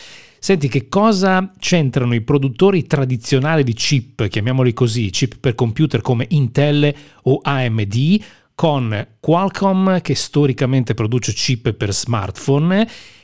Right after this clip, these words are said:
e che cosa c'entra Nvidia, che sì, produce anche schede grafiche per P C, ma negli ultimi anni deve il proprio successo all'intelligenza artificiale, soprattutto ai sistemi progettati per i grandi data center, per i supercomputer?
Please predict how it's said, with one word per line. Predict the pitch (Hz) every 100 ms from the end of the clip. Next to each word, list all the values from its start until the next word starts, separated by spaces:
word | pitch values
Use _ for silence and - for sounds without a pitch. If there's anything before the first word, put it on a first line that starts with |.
| _
e | - 180
che | 135
cosa | 143 139
c'entra | 139 147 156 156 156
Nvidia, | 143 123 117 165 160 127 107 95 - _ _
che | - 143 - _
sì, | - - 147
produce | - 92 143 -
anche | 113 107
schede | - 117
grafiche | 110 123 117 110 104
per | 120
P | 113 175
C, | - 147
ma | 131
negli | 107 104 104
ultimi | 113 151 131
anni | 104 120 117 113 - - _
deve | - 120 139 131 139
il | 117
proprio | 127 117 120
successo | 107 135 - 120 113 -
all'intelligenza | 107 110 104 120 110 101 117 110 117
artificiale, | 104 107 - 131 120 120
soprattutto | 92 110 101 92 - 120 - - - -
ai | 101
sistemi | 101 110 - 123 107
progettati | 139 104 117 - 123 117 -
per | 110
i | 101
grandi | 98 120 110
data | 92 107 104
center, | 117 - 143 139 151 139 131 117
per | 101
i |
supercomputer? | 95 - 156 139 135 117 117 107 135 117 - 87 82 78 -